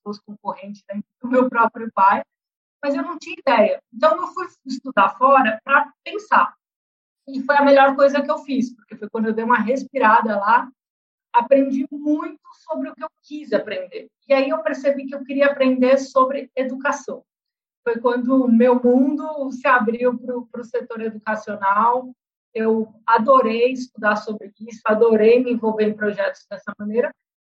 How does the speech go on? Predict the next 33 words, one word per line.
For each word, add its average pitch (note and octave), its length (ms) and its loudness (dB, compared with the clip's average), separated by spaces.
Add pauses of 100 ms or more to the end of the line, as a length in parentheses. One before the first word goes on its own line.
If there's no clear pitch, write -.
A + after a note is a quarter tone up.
(220)
E D#4+ 60 -6
aí, D#4+ 180 4
quando E4 300 2
eu F4+ 80 -6
saí D#4+ 400 4
de D4+ 160 -6
lá, C#4 520 4
eu B3 120 6
me C#4 100 4
juntei C#4+ 480 -2
com D#4+ 260 2 (200)
filantropia, D#4+ 1120 2 (140)
ou A#3+ 80 2
seja, G3 320 0
saí A#3+ 280 2
do C4 120 -2
mundo C#4 280 -8
dos B3+ 200 -14
negócios, B3+ 800 2
do - 120 -14
setor B3 400 0
privado, A3 680 0
e C#4 80 -14
fui - 160 -20
trabalhar B3+ 440 4
numa C4+ 320 4 (160)
ong, A#3 380 4 (640)
uma A3 260 0
fundação C4+ 800 2 (240)
que A#3+ 120 -4
representa A3+ 500 -2
uma G#3 220 0
família, G#3 580 2